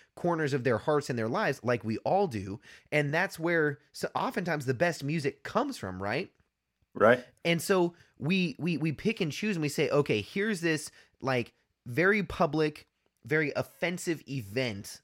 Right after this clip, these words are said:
Speaker 1: or conviction or whatever," right? R. Kelly, Michael Jackson, the Nazis, you name it. But we don't ever really highlight then sort of the, the, uh, from a Christian perspective,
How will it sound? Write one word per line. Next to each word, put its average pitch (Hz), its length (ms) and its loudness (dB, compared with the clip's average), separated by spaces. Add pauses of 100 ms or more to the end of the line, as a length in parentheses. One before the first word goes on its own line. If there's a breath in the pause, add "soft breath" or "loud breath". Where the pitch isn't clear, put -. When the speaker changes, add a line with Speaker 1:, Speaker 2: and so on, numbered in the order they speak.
(260)
Speaker 1:
or 117 120 -2
conviction 123 560 -2
or 120 40 -2
whatever," 104 260 -2
right? 110 260 0
R. 120 160 4
Kelly, 117 440 0
Michael 107 300 -4
Jackson, 107 580 -2
the 104 80 -6
Nazis, 104 600 -4
you 110 160 -8
name 101 220 -4
it. - 120 -14 (380 soft breath)
But 180 360 0 (260)
we 156 220 -2
don't 165 380 0
ever 170 220 2
really 156 240 0
highlight 165 560 0
then 120 340 0 (260)
sort 165 260 0
of 139 260 4 (220)
the, 135 460 -4 (160)
the, 120 400 2 (180)
uh, 127 160 -2
from 147 220 -2
a 117 40 -2
Christian 226 360 0
perspective, 113 580 -2